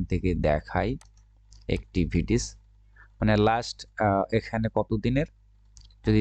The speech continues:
দেখি, আজকে হচ্ছে বারো একুশ তারিখ, একুশ তারিখের যদি সেলস দেখি তাহলে এগুলো সব একুশ তারিখের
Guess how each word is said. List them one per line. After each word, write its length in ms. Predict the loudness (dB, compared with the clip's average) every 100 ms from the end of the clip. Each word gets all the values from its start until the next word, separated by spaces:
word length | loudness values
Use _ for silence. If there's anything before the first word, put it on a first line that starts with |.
| 4
দেখি, 180 | 2 2
আজকে 280 | 0 -2 0 0
হচ্ছে 240 | 0 0 0 0 -8 _ _ _ -2
বারো 200 | 0 0 -2 -2
একুশ 220 | -2 -4 0
তারিখ, 220 | 0 0 -2 -4
একুশ 200 | 0 0 0
তারিখের 360 | 0 0 -2 0
যদি 240 | 0 0 0
সেলস 240 | 0 0 -2 -2
দেখি 200 | -2 0 0
তাহলে 240 | 0 -2 -4
এগুলো 220 | -2 0 0
সব 200 | 0 0 -2
একুশ 200 | -4 -10 -2
তারিখের 340 | -2 -2 -6